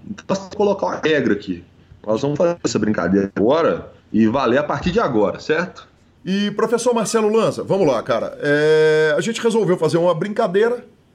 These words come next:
Speaker 2: valendo uma fichinha preta do cash, né?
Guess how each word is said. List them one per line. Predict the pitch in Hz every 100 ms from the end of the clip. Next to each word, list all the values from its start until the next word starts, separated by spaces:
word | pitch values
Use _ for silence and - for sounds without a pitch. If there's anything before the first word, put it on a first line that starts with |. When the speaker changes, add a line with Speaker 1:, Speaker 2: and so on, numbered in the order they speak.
| -
Speaker 2:
valendo | 131 190 202 202
uma |
fichinha | 190 170 - 156
preta | - 147 151 143
do | 131
cash, | 151 185 190 - _ _ _
né? | 143 185 165